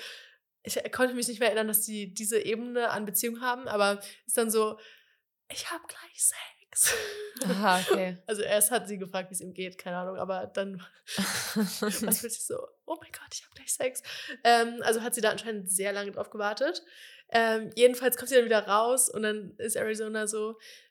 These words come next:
Speaker 1: „Please don't be mad“, und, äh, sagt basically, dass sie doch noch nicht bereit ist und
Speaker 2: Mhm.
Speaker 1: sie das immer noch so sehr belastet. Und
Speaker 2: Oh Mann.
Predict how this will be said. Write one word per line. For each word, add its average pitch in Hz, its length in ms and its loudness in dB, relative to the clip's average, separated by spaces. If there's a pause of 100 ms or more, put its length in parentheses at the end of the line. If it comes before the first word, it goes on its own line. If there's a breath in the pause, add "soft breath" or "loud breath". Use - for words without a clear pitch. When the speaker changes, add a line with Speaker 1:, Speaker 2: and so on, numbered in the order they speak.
(120)
Speaker 1:
„Please 330 260 -2
don't 302 240 -12
be 302 140 -10
mad“, 277 560 -10
und, 226 540 -6
äh, 214 320 -2
sagt 208 240 -4
basically, 196 460 -6
dass - 640 -2
sie 208 120 -8
doch 190 160 -4
noch 196 100 -10
nicht 196 160 -8
bereit 202 340 -4
ist 202 300 -4
und 185 680 -12
Speaker 2:
Mhm. 208 340 0
Speaker 1:
sie 214 60 -2
das 202 180 2
immer 202 160 -4
noch 190 120 -6
so - 100 -12
sehr 208 140 -4
belastet. 226 640 0 (680 soft breath)
Und 247 400 6
Speaker 2:
Oh 208 40 -4
Mann. 180 260 -8